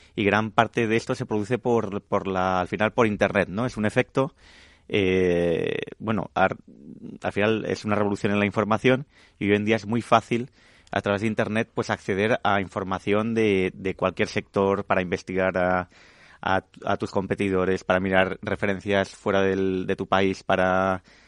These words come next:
para inspirarte. El caso de las redes sociales, vamos, es facilísimo, hay herramientas para monitorizar, para encontrar información, para ver un envase, para verlo en, en,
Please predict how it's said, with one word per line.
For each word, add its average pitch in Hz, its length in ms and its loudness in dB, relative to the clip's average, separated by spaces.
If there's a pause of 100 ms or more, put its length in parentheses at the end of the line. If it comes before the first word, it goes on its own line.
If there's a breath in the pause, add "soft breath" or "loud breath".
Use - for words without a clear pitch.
(260 soft breath)
para 101 140 4
inspirarte. 101 640 0 (220)
El 95 80 -10
caso 98 200 -4
de 98 60 4
las 101 100 4
redes 101 200 0
sociales, 95 680 0 (180)
vamos, 95 380 0
es 107 120 -4
facilísimo, 101 500 -2
hay 104 100 4
herramientas 101 680 0
para 95 200 2
monitorizar, 95 720 0
para 95 160 2
encontrar 95 420 -2
información, 95 680 -2 (500 loud breath)
para 110 160 6
ver 107 140 4
un 107 120 2
envase, 98 500 4
para 92 200 2
verlo 98 240 2
en, 98 400 -6
en, 98 520 -6